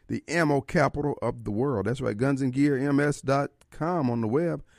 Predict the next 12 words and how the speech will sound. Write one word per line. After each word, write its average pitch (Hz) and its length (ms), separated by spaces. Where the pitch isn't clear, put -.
and 170 240
physically 208 400
located 143 580
at 98 120
Yandell 131 420
Road 131 220
and 113 120
Highway 120 280
fifty-one 117 580
in 104 220
Gluckstadt, 107 500
Mississippi. 101 640